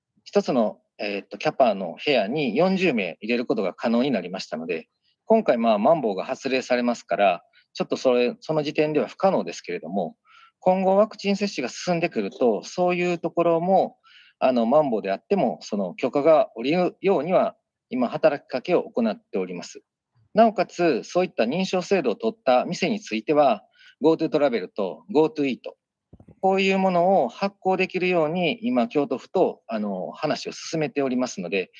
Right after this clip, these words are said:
これはおそらく、あの、二宮先生からお願いをして、認定制度を取ったもの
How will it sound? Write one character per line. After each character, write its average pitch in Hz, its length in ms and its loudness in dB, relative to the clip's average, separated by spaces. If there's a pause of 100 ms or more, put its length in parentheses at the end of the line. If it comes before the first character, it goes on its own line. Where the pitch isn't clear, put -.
(280)
こ 208 80 2
れ 214 80 4
は 175 80 4
お 135 60 0
そ - 120 -2
ら 143 140 2
く、 110 240 -2
あ 220 60 0
の、 104 200 0
二 139 100 0
宮 156 120 2
先 131 200 -2
生 90 400 -6
か 160 120 0
ら 110 200 2 (240)
お 110 60 0
願 117 120 2 (100)
い 113 60 0
を 113 60 -2
し - 120 -10
て、 151 360 -2 (360)
認 151 160 -2
定 156 120 0
制 147 180 0
度 101 100 -2
を 101 40 -2
取 120 160 -2
っ - 40 -20
た 135 100 0
も 160 120 0
の 95 220 -4